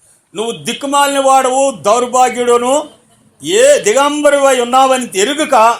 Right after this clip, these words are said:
అన్నీ కూడాను నాకు తక్కువ ఏమీ లేవని నువ్వు చెప్పుకొనుచున్నావు." అంటే,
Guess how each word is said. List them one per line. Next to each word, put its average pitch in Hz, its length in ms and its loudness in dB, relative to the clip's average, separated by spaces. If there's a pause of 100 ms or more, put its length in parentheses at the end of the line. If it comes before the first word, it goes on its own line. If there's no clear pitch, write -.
(120)
అన్నీ 302 500 -4
కూడాను 269 460 -2
నాకు 240 680 -4 (400)
తక్కువ 277 440 -2
ఏమీ 269 480 0
లేవని 254 380 -2
నువ్వు 226 300 -8
చెప్పుకొనుచున్నావు." 208 1120 -6 (500)
అంటే, 233 400 -2